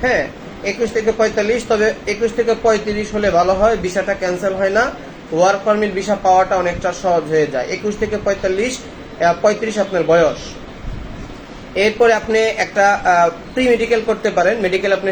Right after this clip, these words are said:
ফিট হন কিনা, আর আপনার কোনো শারীরিক সমস্যা আছে কিনা, একটা মেডিকেল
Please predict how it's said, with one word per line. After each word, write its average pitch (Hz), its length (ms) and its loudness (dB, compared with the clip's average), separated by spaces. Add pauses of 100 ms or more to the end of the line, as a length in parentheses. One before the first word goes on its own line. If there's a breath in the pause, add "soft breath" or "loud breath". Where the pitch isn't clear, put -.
ফিট 202 180 -4
হন 208 200 -2
কিনা, 208 200 2
আর 185 120 2
আপনার 180 360 -2
কোনো 190 140 -2
শারীরিক 185 300 0
সমস্যা 196 340 -2
আছে 180 180 -6
কিনা, 202 220 -4
একটা 202 280 0 (440 loud breath)
মেডিকেল 220 520 2